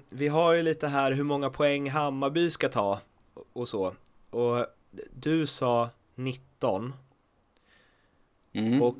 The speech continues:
Speaker 2: på åtta
Speaker 1: på åtta.
Speaker 2: matcher.
Speaker 1: Och jag sa... Något, jag sa lägre.
Speaker 2: <laughs>
Speaker 1: Jag sa
Speaker 2: Ja,
Speaker 1: nog
Speaker 2: det är det
Speaker 1: sexton, men jag vill... Jag tror att jag tänkte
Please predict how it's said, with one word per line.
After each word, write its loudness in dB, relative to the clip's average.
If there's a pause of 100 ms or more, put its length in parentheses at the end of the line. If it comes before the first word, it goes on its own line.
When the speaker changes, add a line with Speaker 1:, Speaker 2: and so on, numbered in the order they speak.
Speaker 2:
på 0
åtta -2
Speaker 1:
på 0
åtta. -6
Speaker 2:
matcher. -2
Speaker 1:
Och -2
jag 2
sa... 0 (1700)
Något, -8 (180)
jag -2
sa -2
lägre. 0 (840)
Speaker 2:
<laughs> 8 (1160)
Speaker 1:
Jag 2
sa 10
Speaker 2:
Ja, 12
Speaker 1:
nog 4
Speaker 2:
det 10
är 12
det 10
Speaker 1:
sexton, 6
men 0
jag 4
vill... 0 (880)
Jag 0
tror 2
att 2
jag 2
tänkte 0